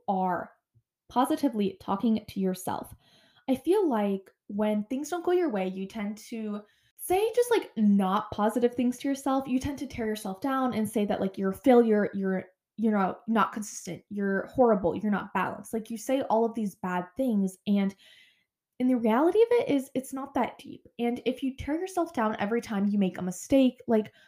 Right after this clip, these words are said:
obviously you are not going to be wanting to achieve those goals. You're gonna be terrified to even set goals because you're tearing yourself down. And having positive self-talk to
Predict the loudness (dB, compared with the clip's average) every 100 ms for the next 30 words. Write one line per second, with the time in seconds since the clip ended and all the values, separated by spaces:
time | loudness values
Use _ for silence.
0 | _ -4 2 2 2 0 0 -2 -4 -2
1 | 0 0 0 -2 -4 -4 -4 -2 -4 -6
2 | _ _ -2 0 0 0 -2 0 -2 0
3 | -2 -4 -6 -6 0 0 0 2 2 2
4 | 2 0 -2 -2 -2 0 -2 0 -2 -2
5 | -4 -6 -6 -8 -8 -4 -2 -2 0 0
6 | 0 0 0 0 -2 -12 -20 _ _ 8
7 | 8 8 2 0 0 0 -2 -10 _ 4
8 | 6 6 2 2 2 2 2 2 2 0
9 | -2